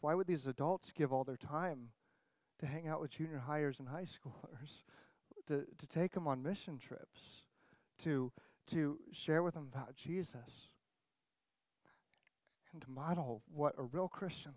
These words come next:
looks like? 'Cause you see, in these kids' families,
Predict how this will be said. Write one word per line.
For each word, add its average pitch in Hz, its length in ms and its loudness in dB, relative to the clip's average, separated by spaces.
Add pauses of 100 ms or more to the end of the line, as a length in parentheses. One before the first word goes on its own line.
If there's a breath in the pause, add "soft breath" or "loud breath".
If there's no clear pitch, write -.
looks - 320 -12
like? 135 120 -10 (2250 soft breath)
'Cause 170 160 2
you 165 60 0
see, 170 280 4
in 143 200 2 (580)
these 165 180 -2
kids' 156 260 0
families, 143 520 0